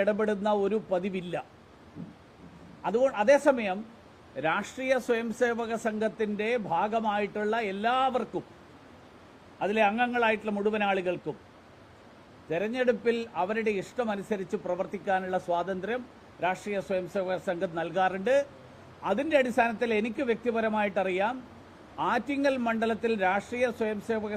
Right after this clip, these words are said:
സംഘത്തിൻ്റെ സജീവ പ്രവർത്തകരായിട്ടുള്ള ആയിരക്കണക്കിന് ആളുകൾ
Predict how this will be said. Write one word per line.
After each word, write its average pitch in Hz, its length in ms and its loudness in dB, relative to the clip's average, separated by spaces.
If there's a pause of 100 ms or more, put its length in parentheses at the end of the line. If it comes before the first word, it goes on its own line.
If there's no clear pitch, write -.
സംഘത്തിൻ്റെ 208 480 -4 (120)
സജീവ 247 420 2 (100)
പ്രവർത്തകരായിട്ടുള്ള 202 920 0 (560)
ആയിരക്കണക്കിന് 247 720 2
ആളുകൾ 196 260 0